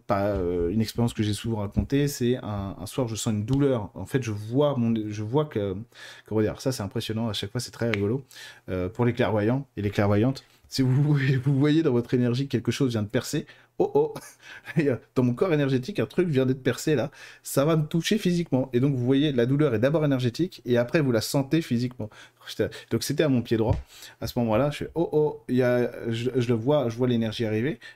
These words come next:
et je vois qu'on me perce quelque chose dans le, dans le corps énergétique. Le problème, c'est que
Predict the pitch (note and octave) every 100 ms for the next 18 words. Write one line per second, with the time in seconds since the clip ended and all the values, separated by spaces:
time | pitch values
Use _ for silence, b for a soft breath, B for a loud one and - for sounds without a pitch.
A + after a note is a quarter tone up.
0 | - A#2 B2+ D#3 A#2+ G#2+ G2+ F3 D3 -
1 | C3 A#2+ A#2+ B2+ A#2 G#2+ G2 E2 A2 A2
2 | A#2 A2 G2 G#2+ - F#3+ A#3+ B B B
3 | _ A#2 D3+ F#3 B2+ B2 D3